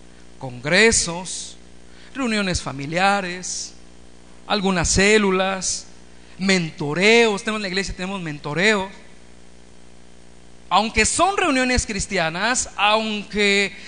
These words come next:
se va a predicar Biblia, a lo mejor hasta a ca-, cantamos, ¿no? Una adoración al Señor, aunque convivimos, mira cuán bueno es y delicioso habitar los hermanos juntos en armonía,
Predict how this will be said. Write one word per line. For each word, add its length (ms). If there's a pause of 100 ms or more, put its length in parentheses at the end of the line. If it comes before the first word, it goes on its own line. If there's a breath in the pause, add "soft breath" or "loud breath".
se 360
va 200
a 100
predicar 500
Biblia, 560
a 20
lo 80
mejor 220
hasta 280
a 160
ca-, 200
cantamos, 720
¿no? 100
Una 160
adoración 440
al 120
Señor, 480 (340 loud breath)
aunque 500
convivimos, 840
mira 160
cuán 140
bueno 200
es 220
y 120
delicioso 420
habitar 240
los 120
hermanos 200
juntos 200
en 80
armonía, 500